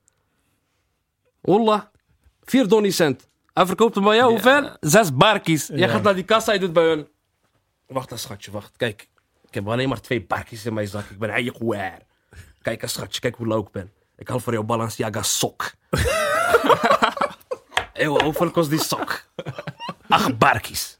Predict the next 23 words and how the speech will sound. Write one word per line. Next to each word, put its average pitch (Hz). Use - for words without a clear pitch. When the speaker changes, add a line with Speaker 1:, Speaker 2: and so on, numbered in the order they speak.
Speaker 2:
Splashen, 143
bro. 135
Speaker 1:
Ja, 143
splashen. 160
Speaker 2:
Splashen. 127
Speaker 1:
Maar, 240
eh, 170
wie? 160
Wie? 139
Uiteindelijk, 226
je 233
gaat, 196
je 185
gaat 190
onderzoek 190
doen. 262
Gewoon 285
onderzoek. 180
Tegenwoordig 175
is 151
alleen 190
Google 147
klikken. 160